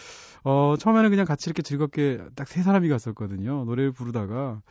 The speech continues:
중간부터 막 황홀해지는 거예요. "아니, 내가 조용필 씨랑 노래방으로 다니?" 이런 느낌이 들면서 굉장히 허름한, 어, 노래방이었는데요. 그 중간에 조용필 씨가 노래를, 본인 노래를 막 하시는 거예요. 그래서 제가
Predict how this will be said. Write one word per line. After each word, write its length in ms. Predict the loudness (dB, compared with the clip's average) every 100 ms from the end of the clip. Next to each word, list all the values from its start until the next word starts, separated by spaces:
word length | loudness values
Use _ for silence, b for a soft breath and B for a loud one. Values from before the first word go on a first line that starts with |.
| B B -4
중간부터 500 | 2 6 4 4 2
막 140 | 0
황홀해지는 580 | 0 2 4 4 2 0
거예요. 220 | 0 -2
"아니, 220 | -2 -2
내가 240 | -2 -2 -4 -6
조용필 440 | -6 -4 -4 -6
씨랑 320 | -12 -8 -4
노래방으로 440 | -2 -2 -2 -4 -4
다니?" 240 | -6 -4
이런 200 | -2 -2
느낌이 280 | -2 -4 -6
들면서 540 | -4 -6 -6 -6 -8 -8 b b b
굉장히 300 | -4 -2 0
허름한, 580 | -2 -2 0 0 -2 -6 -12 b b b b
어, 240 | -8 -6 -4
노래방이었는데요. 960 | -4 -4 -2 -4 -6 -8 -6 -6 -6 -10 b b
그 60 | -8
중간에 560 | 0 4 6 8 6 4
조용필 320 | 0 -2 -4
씨가 180 | -4 -2
노래를, 340 | 0 -2 -2
본인 260 | 0 2 4
노래를 220 | 2 2
막 180 | -2 -4
하시는 300 | -8 -6 -6
거예요. 300 | -6 -6 -8
그래서 180 | -12 -10
제가 260 | -8 -8